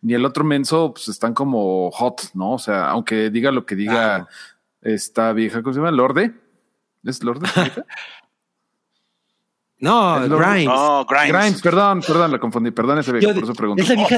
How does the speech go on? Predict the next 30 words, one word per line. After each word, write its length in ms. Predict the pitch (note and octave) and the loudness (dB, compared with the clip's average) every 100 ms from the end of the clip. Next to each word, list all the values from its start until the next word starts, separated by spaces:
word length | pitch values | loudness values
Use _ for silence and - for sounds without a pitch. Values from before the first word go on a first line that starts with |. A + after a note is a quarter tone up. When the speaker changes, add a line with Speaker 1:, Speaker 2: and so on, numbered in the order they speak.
| - | 0
Speaker 2:
es 120 | G#3 F#3 | 2 2
la 80 | G#3+ | 2
vieja 240 | G3+ G3+ | 0 0
de 80 | D3+ | -2
Zuckerberg. 560 | - D3 D#3 D#3+ A3+ | -4 -4 -2 0 0
<laughs> 440 | - - E3+ - F#3 | -2 -4 -4 -2 0
Lorde. 160 | E3 - - - - - - - - - - | 2 0 -2 -6 -8 -12 -14 -16 -12 -12 -6
Speaker 3:
No, 200 | C#3 C#3 | -2 0
Speaker 1:
No, 60 | B2 | 0
Speaker 3:
güey, 100 | B2 | 2
Speaker 1:
perdón, 220 | C3+ C#3 | 2 2
la 60 | |
Speaker 3:
no 60 | - | 2
Speaker 1:
cagué. 100 | A#2 | 0
Speaker 3:
nos 100 | A2 | 0
hagan 280 | D#3 D3+ C3 | 0 0 0
eso, 220 | C3 B2 | -4 -6
por 200 | - - | -8 -10
favor. 320 | A2 F#2 G#2+ - | -10 -8 -10 -4
Speaker 2:
Pero 140 | F3+ | 0
ya 180 | F#3 G3 | 2 4
no 120 | G3 | 2
están 180 | G3+ G#3+ | 2 0
juntos, 340 | D3+ F#3 D#3 B2+ | 2 0 2 0
ya 100 | D3 | 0
no 60 | |
están 180 | D3 D3 | -2 -6
juntos 320 | A#2+ C3 A#2+ G#2+ | -6 -6 -8 -6
Grimes 460 | A#2 A2 G#2+ - | -4 -4 -6 -8
y 240 | F#2 D#2 | -12 -14